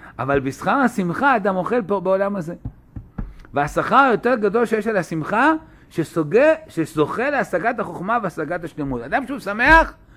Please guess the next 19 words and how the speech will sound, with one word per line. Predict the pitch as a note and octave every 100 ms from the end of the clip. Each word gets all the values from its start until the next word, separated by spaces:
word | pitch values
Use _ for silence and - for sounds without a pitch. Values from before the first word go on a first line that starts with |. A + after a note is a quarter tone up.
| - - -
כל | C4+
התורה, | D4+ A#3+ A3+ C#4
הכל | B3+ - C4+
מתבהר | D4+ G#3 A3 A#3
אחרת. | G3+ A3 G3 A2+ - - - - - _ _ _ _ - _ _ - _ _ - - - - - - - - - _ - _ - -
אדם | - F#3
שהוא | - -
רואה | G#2+ A2
שפעמים | F3 D#3+ F#3
הוא | F#3 E3+
עושה | D3+
עצוב, | D#3 D3+ D#3+ D3
כמה | D#3 D3+
לכזה | C#3+ C3 B2+ C3+
זה, | B2
אין, | C3 E3+
הכל | B2+ G#2+ -
לא | D#3 F3+
הולך, | F#3 -